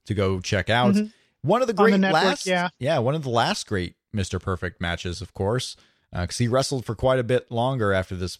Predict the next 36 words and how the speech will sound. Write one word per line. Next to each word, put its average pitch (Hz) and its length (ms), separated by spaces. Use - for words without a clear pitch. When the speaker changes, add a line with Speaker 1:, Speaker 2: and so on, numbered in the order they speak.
Speaker 1:
match, 90 480
but, 87 320
uh, 85 320
really, 101 500
this 101 180
was 95 160
his 90 160
peak, - 460
uh, 85 200
here 92 260
Speaker 2:
Yes. 92 160
Speaker 1:
at 95 100
SummerSlam 92 580
nineteen 98 360
ninety-one. 143 600
Next 185 400
week 202 240
on 185 100
the 170 80
show, 185 440
it 165 80
is 147 180
Wrestle 139 420
War 113 340
nineteen 123 540
eighty-nine, 113 540
match 117 260
number 107 180
seventeen, 113 600
Ricky 123 340
the 123 140
Dragon 104 440
Steamboat 139 680
versus 107 720
Ric 120 320
Flair. 196 720